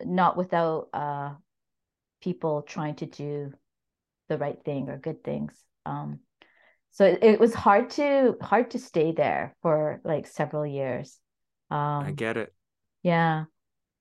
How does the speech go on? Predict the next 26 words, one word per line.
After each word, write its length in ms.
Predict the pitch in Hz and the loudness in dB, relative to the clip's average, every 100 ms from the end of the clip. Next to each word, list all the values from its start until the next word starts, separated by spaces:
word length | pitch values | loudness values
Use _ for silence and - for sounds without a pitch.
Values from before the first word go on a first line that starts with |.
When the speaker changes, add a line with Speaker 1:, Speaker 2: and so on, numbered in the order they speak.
| _ _ - | _ _ -4
Speaker 1:
But, 260 | 170 160 | 0 2
um, 400 | 160 160 156 156 - _ _ - | 0 -2 -4 -8 -12 _ _ -4
Speaker 2:
I 60 | |
mean, 160 | 151 151 | -2 2
what 160 | 165 165 | 2 0
was 140 | 151 | -4
so 140 | 160 143 | -2 -2
brilliant 380 | 117 127 175 | -2 -4 -2
about 200 | 120 113 | -4 -6
those 200 | 113 110 | -6 -8
books 380 | - 117 113 - | -4 -6 -6 -8
was 500 | 113 110 - - - _ _ _ _ - | -6 -6 -8 -14 -16 _ _ _ _ -10
it's, 460 | 120 - - - _ _ _ _ _ _ _ _ _ _ _ _ _ _ _ | -10 -10 -16 -18 _ _ _ _ _ _ _ _ _ _ _ _ _ _ _
which 360 | 131 139 143 139 | -10 -4 -4 -2
is 60 | |
very 280 | 120 147 151 | 2 4 4
unusual 640 | 139 127 135 160 160 180 190 _ _ | 2 0 -4 -4 -6 -6 -10 _ _
for 640 | - 143 135 135 131 131 | -6 -2 0 2 0 -2
young 320 | 135 131 139 | -4 -2 -2
adult 340 | 139 135 139 - _ | -2 -2 -4 -8 _
books, 560 | 185 160 180 240 - - | -14 -6 -6 -6 -16 -16
which 220 | 139 131 | -10 -8
is 140 | 139 131 | -6 -4
that 240 | 135 131 | -2 -2
the 180 | - - | -4 -2
morality 880 | 127 127 127 120 131 143 151 165 190 | 0 2 0 2 2 0 -2 -8 -10